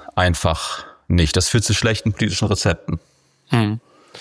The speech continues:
Speaker 2: Ein Grundmotiv, danke dir erstmal für den Einstieg, ähm, ein Grundmotiv, was sich auch irgendwie durch die Debatte zu ziehen scheint, ist, ähm,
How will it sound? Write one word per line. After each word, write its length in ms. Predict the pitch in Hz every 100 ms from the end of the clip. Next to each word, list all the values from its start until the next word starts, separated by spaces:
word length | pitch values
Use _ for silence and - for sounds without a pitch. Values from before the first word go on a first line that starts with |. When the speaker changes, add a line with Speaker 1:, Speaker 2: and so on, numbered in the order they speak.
| - - - - - - _ _ _
Speaker 2:
Ein 220 | - 123
Grundmotiv, 920 | 131 160 160 165 - - 151 160 - 170
danke 280 | 123 127 151
dir 80 | 127
erstmal 320 | 113 - 120
für 140 | -
den 160 | 123 120
Einstieg, 840 | - 233 - 135 131 - 135 -
ähm, 800 | 170 131 120 120 - 240 285 -
ein 160 | 156 117
Grundmotiv, 880 | - 135 - 143 - 139 131 - -
was 320 | 127 127 -
sich 220 | 131 117 147
auch 160 | 131
irgendwie 260 | 151 143 127
durch 180 | 135 -
die 120 | 120
Debatte 520 | 123 127 - 135 123
zu 340 | - 135 131 -
ziehen 340 | - 131 131
scheint, 420 | 123 - 123 123
ist, 380 | 127 113 - -
ähm, 340 | 127 110 110